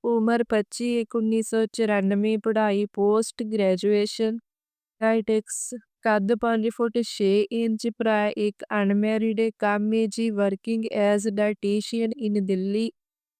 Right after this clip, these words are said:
ਤੇ ਪਰਿਵਾਰ ਦੀ ਮੰਗ ਏ ਜੀ ਮੁੰਡਾ ਜੱਟ ਸਿੱਖ ਪਰਿਵਾਰ ਤੋਂ ਹੋਵੇ, ਸੋਹਣਾ ਸੁਨੱਖਾ ਪੜ੍ਹਿਆ ਲਿਖਿਆ ਹੋਵੇ, ਵਧੀਆ ਕੰਮ ਕਾਰ ਕਰਦਾ ਹੋਵੇ। ਨਾਲ ਪਰਿਵਾਰ ਦੇ ਦੋ ਨੰਬਰ ਦਿੱਤੇ ਗਏ ਆ ਜੀ।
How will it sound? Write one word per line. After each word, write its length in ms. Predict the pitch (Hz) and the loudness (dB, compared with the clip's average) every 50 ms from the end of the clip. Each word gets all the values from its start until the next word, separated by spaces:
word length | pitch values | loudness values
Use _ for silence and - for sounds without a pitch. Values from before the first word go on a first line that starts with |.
| _ _ - | _ _ -2
ਤੇ 100 | 233 240 | -2 -2
ਪਰਿਵਾਰ 500 | 220 247 240 240 226 226 226 226 226 220 | 0 2 0 2 2 4 4 4 2 2
ਦੀ 200 | 202 220 240 240 | 0 0 0 0
ਮੰਗ 380 | 233 226 220 214 208 208 208 202 | 0 0 0 0 0 0 0 0
ਏ 120 | 226 226 226 | 0 -2 -2
ਜੀ 200 | 196 226 233 233 | -2 -2 -2 0
ਮੁੰਡਾ 340 | 220 214 208 202 208 214 220 | 0 0 0 2 2 0 0
ਜੱਟ 260 | 190 - 214 202 202 190 | 0 0 -2 -2 -2 -2
ਸਿੱਖ 240 | - - 226 214 _ - | -4 -8 -8 -8 _ -4
ਪਰਿਵਾਰ 480 | 226 220 220 202 202 196 190 190 196 - - | -2 -2 0 0 0 0 0 0 -2 -2 -2
ਤੋਂ 160 | 220 220 220 | 0 0 2
ਹੋਵੇ, 360 | 214 220 220 214 202 220 220 226 | 2 2 2 2 2 2 2 2
ਸੋਹਣਾ 440 | 208 - 208 190 190 196 214 220 220 | 2 0 -2 -2 -2 0 0 0 0
ਸੁਨੱਖਾ 520 | 214 - 220 214 214 202 _ - 220 214 214 | -2 -2 -4 -4 -4 -4 _ -4 -4 -4 -2
ਪੜ੍ਹਿਆ 360 | - 202 196 190 202 214 220 220 | 0 -2 0 0 0 0 0 0
ਲਿਖਿਆ 440 | 214 214 208 - - 214 208 214 | 0 -2 -4 -4 -4 -2 0 0
ਹੋਵੇ, 400 | 214 220 208 208 202 214 220 - - _ _ _ _ _ _ _ _ _ _ - | 0 0 0 0 0 0 -2 -2 -4 _ _ _ _ _ _ _ _ _ _ -4
ਵਧੀਆ 460 | 226 226 226 208 240 240 247 247 247 | 0 0 0 0 2 2 2 2 0
ਕੰਮ 320 | 233 - 226 214 202 202 196 | 0 0 0 0 0 -2 -2
ਕਾਰ 220 | - 214 214 214 - | 0 0 0 0 -2
ਕਰਦਾ 440 | - 208 202 190 185 185 208 208 214 | -2 -2 0 0 -2 0 0 0 2
ਹੋਵੇ। 340 | 220 220 214 202 208 214 214 | 2 2 0 2 2 2 0
ਨਾਲ 320 | 214 208 202 196 196 196 190 | 2 0 0 2 0 0 0
ਪਰਿਵਾਰ 460 | - 208 208 196 202 202 196 196 190 | -2 -2 -2 0 0 0 0 0 0
ਦੇ 180 | 190 202 208 | 0 0 0
ਦੋ 160 | 190 196 202 202 | 2 2 2 2
ਨੰਬਰ 380 | 196 190 185 180 175 196 202 202 | 2 2 0 0 0 0 0 2
ਦਿੱਤੇ 400 | 202 220 196 _ - 214 220 214 | 0 -2 -4 _ -2 0 0 0
ਗਏ 180 | 208 220 214 | 0 0 2
ਆ 100 | 214 214 | 2 2
ਜੀ। 220 | 196 - 220 214 | 0 0 -2 -2